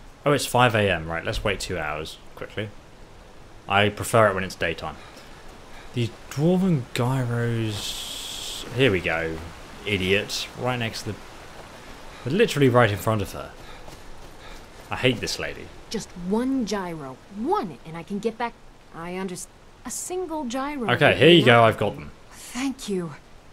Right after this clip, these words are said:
Speaker 2: It's not much, but this will help a great deal with some things I've been researching. Now,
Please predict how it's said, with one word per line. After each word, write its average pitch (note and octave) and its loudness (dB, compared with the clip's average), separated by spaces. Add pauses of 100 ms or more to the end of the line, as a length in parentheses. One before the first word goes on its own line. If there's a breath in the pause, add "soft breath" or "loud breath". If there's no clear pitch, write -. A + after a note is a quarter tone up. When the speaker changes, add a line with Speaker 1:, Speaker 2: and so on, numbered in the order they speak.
(260)
Speaker 2:
It's F#3 -12
not A#3 -2
much, B3 -4
but F3+ -18
this A3 -14
will A3+ -6
help A#3 -4
a G3+ -6
great A#3+ -4
deal C4+ -4
with E3+ -12
some F#3+ -8
things G3 -6
I've F#3 -6
been F#3 -6
researching. E3+ -10 (1200)
Now, E3+ -6